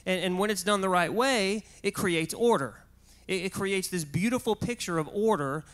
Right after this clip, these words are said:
as the ripples begin to flow out when that number one priority in the middle, being Jesus,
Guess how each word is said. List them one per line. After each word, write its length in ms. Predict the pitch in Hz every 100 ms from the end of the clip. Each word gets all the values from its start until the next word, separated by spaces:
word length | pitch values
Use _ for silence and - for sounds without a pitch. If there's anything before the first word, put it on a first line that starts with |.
| -
as 200 | 160 160
the 80 | 165
ripples 280 | 190 190 170
begin 280 | 170 180
to 80 | 165
flow 280 | - 180 170
out 340 | 196 160 147
when 140 | 165 156
that 180 | 151 156
number 220 | 175 190
one 220 | 196 190
priority 580 | - 180 190 190 165 160
in 80 | 156
the 60 |
middle, 340 | 151 190 151 147
being 300 | 160 156 147
Jesus, 640 | 185 202 151 135 147